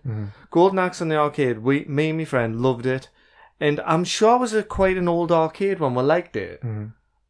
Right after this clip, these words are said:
Speaker 2: But for some strange reason, it coincided with it coming out on the Commodore.
Speaker 1: Right.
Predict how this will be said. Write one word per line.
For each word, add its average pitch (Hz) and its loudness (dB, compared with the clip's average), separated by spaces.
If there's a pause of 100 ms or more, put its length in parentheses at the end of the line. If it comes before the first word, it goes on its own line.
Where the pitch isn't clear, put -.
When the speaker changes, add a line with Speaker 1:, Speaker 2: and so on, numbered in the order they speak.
(220)
Speaker 2:
But 165 2
for 180 -4
some 180 -4
strange 180 -4
reason, 175 -6
it 113 -10 (1000)
coincided 160 0
with 120 -2
it 123 -10
coming 139 -2
out 135 2
on 143 -6
the 147 -4
Commodore. 147 -2
Speaker 1:
Right. 104 -4